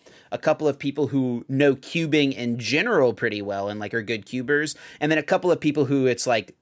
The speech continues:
their first or second, maybe third time cubing as well, because it just makes for the most variety, uh, the most interesting interactions. And it,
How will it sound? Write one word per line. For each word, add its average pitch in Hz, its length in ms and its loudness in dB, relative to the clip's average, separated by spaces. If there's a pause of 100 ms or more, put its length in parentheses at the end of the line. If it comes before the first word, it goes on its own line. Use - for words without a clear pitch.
(120)
their 139 200 0
first 131 360 2
or 123 60 2
second, 113 400 -2
maybe 113 220 -2
third 107 320 0
time 101 340 -4 (140)
cubing 98 420 -6 (140)
as 101 200 -6
well, 80 340 -8
because 104 440 -4 (300)
it 151 80 2
just 170 160 -2
makes 165 180 2
for 165 80 -2
the 147 80 2
most 139 240 2
variety, 110 840 0
uh, 101 340 -6
the 110 100 -8
most 113 240 -6
interesting 107 400 -8
interactions. 107 560 -4
And 131 120 -2
it, 160 160 0